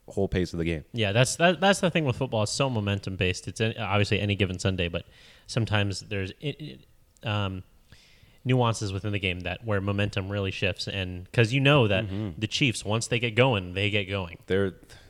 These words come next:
Speaker 1: like they were saying, the warriors of football.
Speaker 2: Yeah,
Speaker 1: They, when they
Speaker 2: um,
Speaker 1: go on that run, it's hard to stop 'em.
Speaker 2: Yeah, yeah. Um,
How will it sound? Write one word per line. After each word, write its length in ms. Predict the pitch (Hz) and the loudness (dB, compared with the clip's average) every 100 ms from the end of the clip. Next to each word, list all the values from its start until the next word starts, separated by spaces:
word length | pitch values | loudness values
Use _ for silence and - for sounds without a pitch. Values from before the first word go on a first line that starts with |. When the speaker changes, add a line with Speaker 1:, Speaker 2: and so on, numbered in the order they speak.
| - | -12
Speaker 1:
like 180 | 87 82 | -8 -2
they 80 | 87 | 0
were 80 | 87 | 0
saying, 380 | - 95 82 80 | 2 2 2 0
the 80 | |
warriors 440 | 82 95 104 104 92 | 2 4 6 4 2
of 120 | 90 | -2
football. 440 | 95 87 87 - - | -2 -4 -2 -4 -6
Speaker 2:
Yeah, 200 | 117 107 92 | -4 -2 -2
Speaker 1:
They, 140 | 85 | -4
when 200 | 85 101 | 0 2
they 80 | 98 | 2
Speaker 2:
um, 40 | 95 | 2
Speaker 1:
go 120 | 101 | 2
on 100 | 101 | 2
that 180 | 98 90 | 0 0
run, 300 | 95 87 82 | 0 0 -2
it's 160 | 78 | -4
hard 160 | 87 85 | -4 -4
to 60 | |
stop 340 | 78 80 76 - | -4 -6 -6 -8
'em. 80 | 76 | -10
Speaker 2:
Yeah, 100 | - - - | -10 -14 -12
yeah. 140 | 101 - _ - | -10 -10 _ -10
Um, 460 | 104 95 92 90 | -6 -4 -6 -10